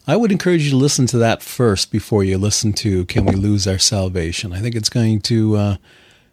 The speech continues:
just, uh, lay the groundwork better for you. And, and both of those are, <clears throat> the one Matt's about to do and the one that Steve did last time,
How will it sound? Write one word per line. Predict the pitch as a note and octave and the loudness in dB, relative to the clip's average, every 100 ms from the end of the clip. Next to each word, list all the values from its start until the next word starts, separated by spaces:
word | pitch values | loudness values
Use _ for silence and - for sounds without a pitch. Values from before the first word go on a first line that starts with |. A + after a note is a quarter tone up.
| _ - | _ -8
just, | D3 - - | -2 0 0
uh, | A2+ | 2
lay | A2+ A#2 | 2 0
the | G#2+ | 0
groundwork | A2 A2+ A2+ G2+ F#2+ | 2 2 2 0 0
better | G#2+ G#2+ G#2 | 0 0 -2
for | - G#2 F2+ | -2 -2 -2
you. | F2+ | -2
And, | A#2 C3 - | 0 -2 -2
and | D#3+ C3 | 0 2
both | D3 B3+ - | 2 2 0
of | A2 | 0
those | F2+ F#2 A2 | 0 0 -4
are, | G#2+ A#2 E3+ - _ | -4 -6 -10 -16 _
<clears throat> | _ - | _ -8
the | G#3+ - - D#3+ C3 | -6 -4 -2 0 0
one | B2+ B2+ | 0 0
Matt's | A#2+ B2 - | 0 0 0
about | A#2 A2+ A#2 | 0 -2 -2
to | |
do | A2+ A#2+ | 0 2
and | A2 | 2
the | G#2+ | 2
one | A2 G#2+ G#2 A#2+ | 2 0 -2 -6
that | G#2+ | -4
Steve | - B2+ A#2 | -2 0 0
did | G#2 | 0
last | G2 A2+ B2 - | 0 2 2 2
time, | G2 G2 | 2 0